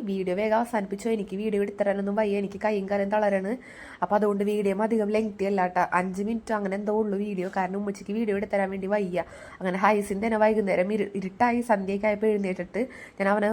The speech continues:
ഇളം ചൂടുവെള്ളത്തിൽ മേലൊക്കെ കഴുകി. അവനപ്പോൾ ഇളം ചൂടുവെള്ളത്തിൽ കുളിക്കണമെന്നൊന്നും അവനങ്ങനെ ഇഷ്ടമല്ല, അവന് പച്ചവെള്ളമാണ് ഇഷ്ടം. ചൂട് ചൂടെന്ന് പറഞ്ഞാൽ ഭയങ്കര കരച്ചിലായിരുന്നു. ഇളം ചൂടാണെങ്കിലും ചൂടുവെള്ളം അവന് ഇഷ്ടമല്ല.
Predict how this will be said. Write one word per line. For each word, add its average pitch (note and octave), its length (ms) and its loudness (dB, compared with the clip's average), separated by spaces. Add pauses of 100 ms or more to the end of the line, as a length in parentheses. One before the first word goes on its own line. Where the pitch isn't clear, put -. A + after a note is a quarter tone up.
(100)
ഇളം G3 280 6
ചൂടുവെള്ളത്തിൽ G3+ 500 2
മേലൊക്കെ G3+ 380 0
കഴുകി. G3+ 240 2
അവനപ്പോൾ G#3+ 320 2
ഇളം A3 200 4
ചൂടുവെള്ളത്തിൽ G#3+ 460 2
കുളിക്കണമെന്നൊന്നും G#3 600 0
അവനങ്ങനെ G#3 340 0
ഇഷ്ടമല്ല, G3+ 480 4 (440)
അവന് G3 200 4
പച്ചവെള്ളമാണ് G#3+ 540 4
ഇഷ്ടം. G#3 180 0
ചൂട് G3+ 340 0
ചൂടെന്ന് A3 380 0
പറഞ്ഞാൽ G#3+ 180 2
ഭയങ്കര G3+ 260 0
കരച്ചിലായിരുന്നു. G3+ 540 0
ഇളം F#3 200 0
ചൂടാണെങ്കിലും G#3+ 580 2
ചൂടുവെള്ളം G3 500 0
അവന് G#3+ 200 -2
ഇഷ്ടമല്ല. F#3 340 -4